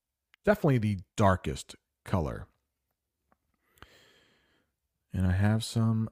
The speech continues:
sentences for you. White. White is the color of snow and milk. It is a pure and bright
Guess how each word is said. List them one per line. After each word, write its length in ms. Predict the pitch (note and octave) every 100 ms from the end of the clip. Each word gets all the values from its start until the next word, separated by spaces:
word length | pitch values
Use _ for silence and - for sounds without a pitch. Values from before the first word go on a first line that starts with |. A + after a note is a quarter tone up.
| _
sentences 840 | - - C#3+ C3 A2 F#2+ - F2+ -
for 240 | - F#2+
you. 240 | F2 D#2+ D2 _ _ _ _ _ _ _ _ _ -
White. 520 | G2+ B2 A#2 - - _ _ _ _ _ _ _ - _ -
White 400 | G#2+ B2 E3 E3+
is 240 | - C#3 A#2+
the 180 | B2 A#2
color 560 | - D3 D3+ D3+ D3+ -
of 260 | A#2 G#2
snow 800 | - - - B2+ C3 C#3+ F#3+ A#3+ - _ _ -
and 340 | A2 G#2+ G#2 G2
milk. 580 | F#2 A2+ D3 - - _ _ _ _ _ _
It 120 | B2
is 200 | A#2+ A2
a 180 | A2 G#2 -
pure 580 | - - E3+ F#3 G3 - -
and 320 | G#2+ G#2 F2+
bright 460 | - A#2 C3+ C#3